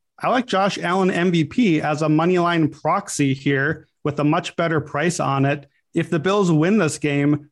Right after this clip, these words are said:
they're up one on every team in the A F C. They have a tiebreak win head-to-head against all three other division leaders and have a pretty soft schedule remaining.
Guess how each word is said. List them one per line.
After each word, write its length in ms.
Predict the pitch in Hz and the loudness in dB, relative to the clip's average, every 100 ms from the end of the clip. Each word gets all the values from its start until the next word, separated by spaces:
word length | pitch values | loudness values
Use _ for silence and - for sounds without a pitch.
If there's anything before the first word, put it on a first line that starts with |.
| _ 147 | _ -4
they're 200 | 151 190 | -2 0
up 160 | 208 | 0
one 380 | 175 190 185 151 | 0 2 2 0
on 240 | 143 143 156 | 0 -2 -4
every 300 | 175 208 202 | -2 -2 0
team 260 | 208 190 | 2 2
in 60 | 185 | 2
the 80 | 180 | 0
A 160 | 165 | 0
F 120 | 160 | -2
C. 380 | - 147 139 160 160 _ _ | -2 0 0 0 -4 _ _
They 100 | 151 | -2
have 180 | 156 160 | -2 -2
a 60 | 160 | -4
tiebreak 640 | - 170 202 214 214 - | -4 -2 0 0 0 0
win 260 | 175 202 | 0 2
head-to-head 560 | 156 156 180 170 202 175 | 0 0 0 0 0 0
against 320 | 135 151 147 | 0 -2 -2
all 280 | - 160 180 | -2 0 0
three 240 | 175 190 | 0 0
other 200 | 180 170 | 2 0
division 500 | 151 156 170 160 143 | 0 0 2 2 2
leaders 520 | 151 185 135 127 139 - _ _ | 2 0 0 -2 -6 -10 _ _
and 140 | 160 151 | -2 -2
have 140 | 151 | 0
a 60 | 147 | -2
pretty 260 | 170 180 | -2 -2
soft 320 | 156 160 160 160 | 0 0 -2 -2
schedule 300 | 165 156 151 | -2 0 2
remaining. 600 | 143 147 151 151 147 | 2 2 2 2 -2